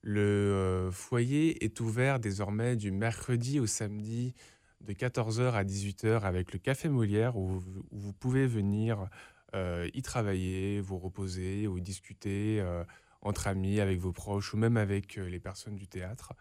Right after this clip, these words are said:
Euh, prendre un café qui est gratuit. <laughs> Euh, le thé et jus également. Euh, et puis également pour les personnes qui souhaiteraient simplement aller voir le spectacle Empreinte, sachez que le foyer du théâtre est ouvert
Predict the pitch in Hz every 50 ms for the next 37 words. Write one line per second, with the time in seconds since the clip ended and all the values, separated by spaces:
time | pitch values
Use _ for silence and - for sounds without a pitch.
0 | _ _ _ _ _ - _ _ _ - - 104 101 95 95 90 87 - - 123
1 | 113 110 110 104 110 107 101 - - 120 117 - - - 98 92 92 90 90 87
2 | 87 85 107 120 151 - - - 127 - - - - - - - 113 101 87 -
3 | - - - - 139 131 101 - - - - 104 101 98 98 95 95 95 98 107
4 | 110 110 - - 127 131 131 135 139 143 143 139 - - - 104 98 95 95 95
5 | 95 92 92 92 92 92 92 95 101 117 120 113 104 104 104 95 95 95 95 95
6 | 101 120 170 - _ _ _ _ _ _ _ _ - _ - - 107 101 101 98
7 | 98 98 98 98 98 98 98 98 98 101 98 - - - _ _ _ _ _ _
8 | _ _ _ _ - - _ - 131 117 107 - - - 131 135 143 143 120 113
9 | 110 113 123 - - 113 98 98 92 - 101 98 - - 120 123 123 - - 101
10 | 90 - - - 117 110 107 - - - 110 107 107 104 - 107 98 - 107 104
11 | 107 107 104 98 95 90 101 101 101 98 95 - - 107 104 - 110 107 - -
12 | 101 92 87 - - 123 127 139 135 - - 98 - - - 123 127 127 - -
13 | 110 95 101 107 - - - 127 120 117 123 127 123 113 101 - - 104 113 127
14 | - - - 104 - - 101 95 110 113 120 127 127 113